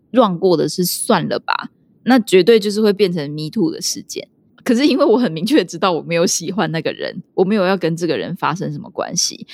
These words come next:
我那时候想的是说，我查过他的评价，我查过他的 <laughs> Couchsurfing 的评价，我不相信他会真的对我怎么样，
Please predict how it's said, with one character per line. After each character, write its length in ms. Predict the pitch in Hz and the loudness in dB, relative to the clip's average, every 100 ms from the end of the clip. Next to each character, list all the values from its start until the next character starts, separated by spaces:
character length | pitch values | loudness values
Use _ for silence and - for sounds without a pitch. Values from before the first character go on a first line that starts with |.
| - - | -20 -2
我 100 | 190 | 2
那 120 | 302 | 4
时 100 | 269 | 4
候 100 | 269 | 2
想 280 | - 160 151 | 2 -2 0
的 140 | 156 | 0
是 140 | 190 226 | 0 0
说， 420 | 208 196 190 208 _ - | 2 4 4 0 _ 2
我 160 | 202 | 2
查 260 | 180 - 170 | 2 0 0
过 200 | 226 214 | 4 2
他 140 | 220 | 2
的 80 | 185 | -2
评 220 | 160 208 - 196 | -2 -6 -10 -8
价， 220 | 165 - _ _ _ - | -6 -8 _ _ _ -6
我 100 | 165 | -6
查 240 | - 165 | -2 0
过 160 | 220 233 | 2 2
他 220 | 220 214 | 0 -2
的 100 | 202 208 | -4 -8
<laughs> 120 | - | -6
Couchsurfing 760 | 240 220 - - 262 247 240 - | -2 0 0 0 0 0 -4 0
的 120 | 190 | -2
评 300 | - 220 170 | -2 -6 -6
价， 200 | - 190 - - 285 | -2 -2 -2 -10 -4
我 80 | 185 | 0
不 140 | 262 | 0
相 320 | - 220 202 | 0 0 0
信 200 | 226 214 | 0 0
他 160 | 175 165 | 0 0
会 100 | 185 | 0
真 220 | - 151 | 0 -4
的 80 | 127 | -4
对 120 | 135 | -4
我 140 | 73 | -4
怎 140 | - 73 | -10 -14
么 120 | 82 | -8
样， 180 | 135 | -4